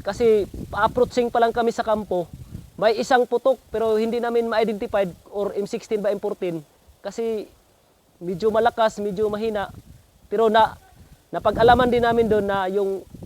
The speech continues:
yung binaril pala doon, yung, kuan, A K. A K pala yun, kaya hindi namin na-determine kung anong putok yun. Pa-approaching pa kami sa kampo, yun, pumutok, kaya medyo alerto na kami. Tapos,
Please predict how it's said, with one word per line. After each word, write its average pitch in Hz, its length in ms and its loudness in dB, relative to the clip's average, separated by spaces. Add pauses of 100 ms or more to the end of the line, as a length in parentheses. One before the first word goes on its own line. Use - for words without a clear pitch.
(120)
yung 196 280 0
binaril 220 360 4
pala 208 240 0
doon, 175 320 0 (360)
yung, 175 320 -2
kuan, 170 320 -4 (160)
A 160 160 -4
K. 185 160 -4 (720)
A 156 80 -6
K 147 120 -8 (120)
pala 170 160 0
yun, 180 240 -2
kaya 160 160 -2
hindi 165 160 -2
namin 170 320 -4
na-determine 165 640 -4
kung 156 160 -8
anong 151 240 -8
putok 151 240 -14
yun. 170 160 -10 (640)
Pa-approaching 254 480 2
pa 247 80 -2
kami 247 240 -2
sa 254 80 -8
kampo, 233 480 0 (320)
yun, 220 160 4
pumutok, 208 560 -4
kaya 196 240 2 (640)
medyo 190 320 -2
alerto 202 400 -2
na 170 80 -4
kami. 185 320 -4 (720)
Tapos, - 560 -10